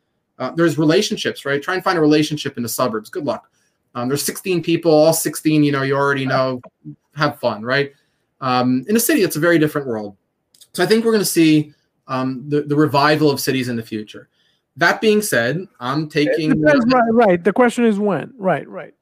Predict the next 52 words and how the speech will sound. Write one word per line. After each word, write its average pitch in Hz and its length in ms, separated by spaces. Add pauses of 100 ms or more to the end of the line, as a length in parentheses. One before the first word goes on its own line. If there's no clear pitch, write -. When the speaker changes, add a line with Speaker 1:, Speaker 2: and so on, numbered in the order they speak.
(120)
Speaker 2:
I 180 100
Speaker 1:
Yeah, 220 120
I - 20
Speaker 2:
agree, 254 160
Speaker 1:
think 254 120
it's 202 120 (340)
Speaker 2:
but 147 80
Speaker 1:
time, 143 80 (340)
but, 170 160
and, 180 220
and 180 100
I 180 40
have 202 100
to 254 60
be 208 100
honest, 147 240
I'm 208 120
in 240 60
Saratoga 226 480
Springs 240 320
right 151 140
now. 110 260 (120)
I, 143 160
I'm 165 100
not 185 240
taking 185 300
this 180 200
meeting 180 300
from 175 160
my 175 80
apartment 175 380
in 175 80
the 170 40
city. 170 280
I'm 127 100
doing 143 200
it 151 120
from, 151 300
you 156 80
know, 147 80
a - 20
house 175 340
out 143 120
in 151 80
Saratoga 143 480
Springs. 131 480 (580)
Um, 127 520 (100)
so - 160
I 165 40
think 214 200
we 208 180
do, 190 580